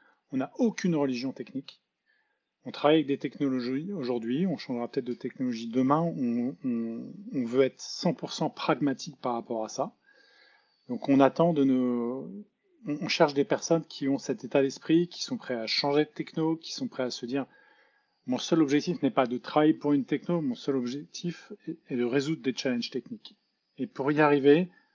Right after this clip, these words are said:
je suis prêt à utiliser les meilleures technos disponibles ou à créer des technologies pour y arriver. Ça, ça, c'est un point très important. Et le second, euh, c'est la transparence. On p-,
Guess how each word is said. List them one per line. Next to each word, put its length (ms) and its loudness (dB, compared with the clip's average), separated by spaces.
je 80 -12
suis 100 -12
prêt 160 2
à 40 6
utiliser 340 -2
les 100 0
meilleures 260 0
technos 300 -10
disponibles 480 -8
ou 140 0
à 60 2
créer 280 -2
des 100 -4
technologies 520 -8
pour 200 -10
y 60 -10
arriver. 340 -18
Ça, 200 -4
ça, 200 0
c'est 140 -4
un 100 -2
point 180 -6
très 220 -2
important. 560 -2
Et 120 2
le 100 4
second, 540 2
euh, 460 -4
c'est 200 0
la 100 6
transparence. 800 -4
On 100 -2
p-, 260 -10